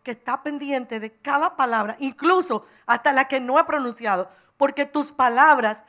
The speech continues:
salen de tu boca, son expresadas, ponen en evidencia lo que no está en evidencia en tu vida.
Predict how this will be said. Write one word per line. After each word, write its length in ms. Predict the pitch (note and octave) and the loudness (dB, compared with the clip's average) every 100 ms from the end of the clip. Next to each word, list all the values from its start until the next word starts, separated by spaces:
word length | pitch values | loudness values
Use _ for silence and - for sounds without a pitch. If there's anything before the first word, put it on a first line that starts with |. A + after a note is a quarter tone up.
| _ _ _ | _ _ _
salen 600 | - - - C4 D#4+ F4 | -20 -8 4 4 4 0
de 140 | D#4 | -4
tu 180 | D#4 C4 | -6 -10
boca, 480 | G#3 G#3 G3 A3+ A3+ _ | -6 -6 -4 -10 -12 _
son 340 | _ - B3+ D#4 | _ 2 4 4
expresadas, 840 | E4 - - B3+ A#3 A3 G3+ G3+ - _ _ _ | 0 -4 -6 -6 -2 0 2 0 -6 _ _ _
ponen 360 | - C#4 E4+ F4 | 0 2 2 2
en 120 | D#4+ | 2
evidencia 640 | C#4 B3+ B3 D4 C#4+ C4 B3 | 2 0 0 2 2 0 -2
lo 260 | B3 E4 | 0 0
que 220 | - C4 C4+ | -2 -6 -6
no 300 | B3 C4+ E4 | -4 0 0
está 420 | D#4+ - C#4+ C#4+ | 0 -4 0 0
en 120 | C#4+ | 0
evidencia 540 | C4+ A#3+ B3+ B3+ A#3+ | -4 -4 -2 -2 -2
en 120 | A3+ A3 | -8 -8
tu 100 | A3 | -14
vida. 380 | A#3 A#3 E3+ | -12 -8 -8